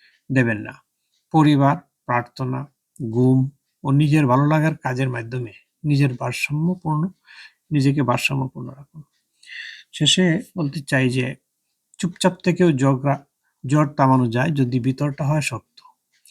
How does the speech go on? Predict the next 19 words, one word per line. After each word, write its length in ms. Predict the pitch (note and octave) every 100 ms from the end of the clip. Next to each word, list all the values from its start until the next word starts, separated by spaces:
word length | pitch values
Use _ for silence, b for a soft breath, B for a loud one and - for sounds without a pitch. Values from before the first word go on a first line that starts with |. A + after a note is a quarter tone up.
| b b _
অফিস 400 | D#3+ D3 F#3 -
পলিটিক্স 540 | E3 E3 E3 F3 E3+ -
পুরোপুরি 380 | F3+ F3 E3+ C#3+
এড়িয়ে, 220 | A#2+ B2 -
এড়ানো 260 | C#3+ C#3 D3+
কঠিন, 400 | - C3 B2+ C#3
কিন্তু 280 | - C#3+ D#3+
আপনি 300 | C#3+ E3 C#3
চাইলে 400 | D#3 D#3 D#3+ D3
নিজের 360 | D#3 D3+ C#3+
নীতিতে 300 | C#3 C#3 C#3
অটল 280 | C3+ - C3+
থেকে 300 | B2+ - E3+
কৌশলে 500 | - D#3+ D3 E3 E3+
চললে 320 | E3+ A#2+ A2
এবং 240 | B2 C#3 C3+
পেশাদারিত্ব 680 | D3+ E3 D#3+ E3 E3 - D3+
বজায় 280 | D3 C#3
রাখলে 360 | B2 - D3 F#3+